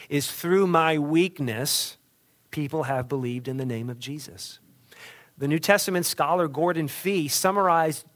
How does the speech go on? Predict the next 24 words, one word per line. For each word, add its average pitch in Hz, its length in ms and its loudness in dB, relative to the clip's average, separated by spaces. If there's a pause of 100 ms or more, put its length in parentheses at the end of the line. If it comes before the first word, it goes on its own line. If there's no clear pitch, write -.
(120)
Paul's 175 440 0
point 151 600 -4 (380)
with 131 220 -6
these 175 340 -2
words, 123 380 0
and 139 80 -2
I 160 80 0
think 160 200 -4
this 131 160 -4
is 123 120 -6
an 123 120 -6
excellent 143 440 -4
summary. 110 400 -6
This, 170 220 -2 (340)
imagine 170 480 2
Paul 151 280 2
saying 131 420 -4
this. 92 400 -12 (720)
"So - 100 4
you 220 180 4
think 233 360 0
that - 180 0
the 135 60 -2
gospel 147 760 0